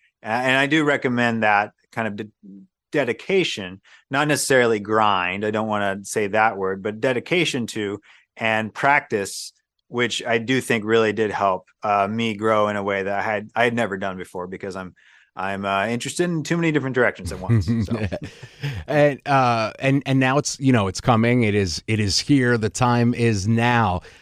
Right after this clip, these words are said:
Speaker 2: Uh, what is this moment like for you? You know, it's, it's an, an extremely smart series. Uh, it is, as you said, very existential. We, I feel like, as the viewers, are the aliens.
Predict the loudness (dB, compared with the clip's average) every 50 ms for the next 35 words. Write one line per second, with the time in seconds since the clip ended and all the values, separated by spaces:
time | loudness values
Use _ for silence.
0 | _ _ 0 2 4 4 4 2 0 -2 -4 -4 2 4 4 4 4 0 -2 -4
1 | -2 0 2 2 4 4 2 2 0 0 2 2 2 2 0 _ -2 0 0 2
2 | 2 0 0 0 2 2 4 4 4 2 0 -2 -2 -2 -2 2 2 2 2 2
3 | 0 -2 _ -6 -6 -6 -6 -8 _ _ _ _ _ _ _ _ _ _ _ _
4 | _ _ _ _ _ _ _ _ -10 -8 -8 -6 0 2 2 4 4 2 2 2
5 | 0 -4 -2 0 2 2 4 2 2 0 -2 -6 0 2 2 2 4 2 2 2
6 | 2 0 -4 -6 -14 -18 -20 _ _ _ -2 0 2 4 4 2 2 2 0 -2
7 | 0 0 0 0 _ 0 0 2 4 4 4 2 2 2 0 2 2 0 0 2
8 | 2 2 2 2 0 0 2 2 4 2 2 2 0 -4 -2 -2 -4 -4 -2 0
9 | 0 0 2 2 2 2 2 2 2 4 4 4 4 2 0 -2 0 0 2 2
10 | 2 2 2 0 0 0 0 -2 -2 0 0 2 2 2 2 2 0 0 0 0
11 | 0 0 -2 -4 -4 -2 2 2 2 2 2 -2 -4 -6 -6 -4 -4 -4 -6